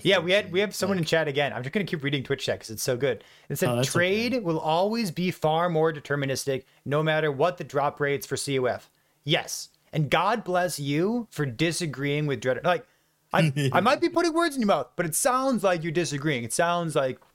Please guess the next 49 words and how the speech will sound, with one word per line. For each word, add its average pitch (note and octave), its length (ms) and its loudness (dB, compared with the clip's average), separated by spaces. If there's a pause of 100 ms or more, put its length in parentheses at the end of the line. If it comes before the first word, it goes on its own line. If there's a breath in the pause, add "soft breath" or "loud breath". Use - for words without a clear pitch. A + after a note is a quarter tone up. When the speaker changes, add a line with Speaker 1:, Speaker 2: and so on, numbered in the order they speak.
(160)
Speaker 1:
you'd D#3 220 0
rather D3+ 280 4
do C3+ 200 -4
trade, C3+ 280 0
and B2+ 140 0
that's A3+ 160 0
good. D4 240 -2
It G3 140 0
is C#4+ 100 -2
deterministic. D3+ 600 -6 (520 loud breath)
It E3 200 0
sounds G3 340 0
like E3 100 2
a A#2 100 -2
whole G#3 280 0
lot F3+ 400 0
less D3+ 680 -4 (120)
fun, G#3 480 -2 (640)
in C#3+ 100 -2
my A#2+ 160 0
opinion, D3+ 640 -6
Speaker 2:
I F3+ 220 2
Speaker 1:
because D#3+ 260 2
Speaker 2:
think E3 100 4
Speaker 1:
I G3+ 60 4
Speaker 2:
if F#3+ 60 -2
Speaker 1:
like G3+ 160 4
Speaker 2:
you're F#3 80 -2
Speaker 1:
seeing F3+ 300 0
Speaker 2:
looking F3 100 4
Speaker 1:
items E3+ 260 0
drop D3+ 260 0
on C#3+ 100 0
the C#3+ 60 -4
Speaker 2:
for C3+ 40 -4
Speaker 1:
ground, C#3+ 360 0
and C3 80 2
I C3 40 2
like G#3+ 240 0
that C#3+ 160 0
item B2 240 -2
chase, C#3 340 -4
but D3 160 -4
you D4+ 140 2
can A3+ 140 -4
do E3+ 100 -2
whatever C#3 200 -2
you D3 140 -6
want. D#3 240 -2